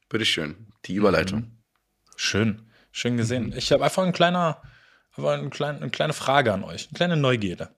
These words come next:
Speaker 2: Wenn ihr jetzt, und ihr werdet gemäß dem Fall, ihr werdet der nächste Bundeskanzler, dann, ich mein, während der, während der Aufnahme ist, äh, hat's Merz im zweiten Wahlgang geschafft. Ansonsten wäre da fast noch eine Lücke entstanden, die wir hätten füllen müssen. Aber
Speaker 3: Mhm.
Speaker 2: ist gut, weil,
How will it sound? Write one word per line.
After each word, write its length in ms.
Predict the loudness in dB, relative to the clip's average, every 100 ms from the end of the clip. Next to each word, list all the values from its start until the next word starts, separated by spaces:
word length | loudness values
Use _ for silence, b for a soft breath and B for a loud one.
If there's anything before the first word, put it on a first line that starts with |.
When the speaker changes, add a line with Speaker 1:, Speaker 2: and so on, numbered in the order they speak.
| _ _ _
Speaker 2:
Wenn 160 | -6 -2
ihr 160 | 0 0
jetzt, 400 | 0 -6 -8 _ _
und 180 | -2 2
ihr 120 | 4
werdet 220 | 6 4
gemäß 380 | 4 6 6 6
dem 120 | 2
Fall, 260 | 4 4 4
ihr 160 | 4 4
werdet 240 | 4 2
der 60 | 0
nächste 240 | -2 -2
Bundeskanzler, 640 | -6 -6 -6 -8 -10 -12 -16 _ _
dann, 380 | -4 -2 -4 -10 _ _ _ _ _
ich 100 | -2
mein, 440 | 0 0 -4 -10 _ _ _ _ _ -8
während 380 | 2 4 4 4
der, 220 | 2 2
während 280 | 2 2 2
der 100 | 2
Aufnahme 460 | 0 2 0 0
ist, 220 | -4 -6 -6
äh, 220 | -6 -6
hat's 220 | -8 -6
Merz 220 | -4 -4
im 80 | -6
zweiten 300 | -2 0 2
Wahlgang 340 | 4 4 4 2
geschafft. 420 | 2 4 2 -2 B B B
Ansonsten 400 | -2 2 2 2
wäre 120 | 2 4
da 120 | 4
fast 300 | 4 2 2
noch 80 | 2
eine 100 | 4
Lücke 260 | 4 4
entstanden, 380 | 2 2 0 2
die 80 | 2
wir 60 | 2
hätten 200 | 0 -2
füllen 260 | 0 0
müssen. 340 | 0 -4 -6 B B B B B
Aber 80 | 2
Speaker 3:
Mhm. 40 | 4
Speaker 2:
ist 140 | 4
gut, 220 | 2 0 -6 _ _
weil, 300 | -4 -2 -2